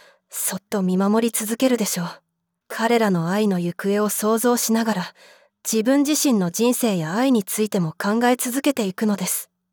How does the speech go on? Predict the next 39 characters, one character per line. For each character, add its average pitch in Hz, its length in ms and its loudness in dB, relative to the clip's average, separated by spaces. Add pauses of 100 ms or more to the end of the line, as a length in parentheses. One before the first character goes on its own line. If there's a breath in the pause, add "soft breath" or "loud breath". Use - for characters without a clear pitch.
(260)
こ - 200 -6
の 196 100 2
仕 214 200 0
事 214 280 0
を 214 80 0
通 233 240 0
し - 100 0
て、 185 160 -4 (640 loud breath)
私 208 420 0
は 226 100 6
人 214 260 4
間 254 180 4
の 247 120 2
心 254 360 2
の 254 120 4
機 - 180 -2
微 254 100 2
や 185 160 0 (640 soft breath)
愛 247 260 4
の 214 100 4
尊 208 400 0
さ 185 200 -2
を 165 40 -2
学 175 280 2
ん 214 60 2
で 233 160 4
い 254 40 4
る 285 80 4
の 285 100 4
か 240 120 2
も 170 80 0
し - 160 -6
れ 180 80 -2
ま 185 120 0
せ - 140 -4
ん。 190 40 -2 (520)
そ - 300 -6
し - 120 -2
て、 196 120 -6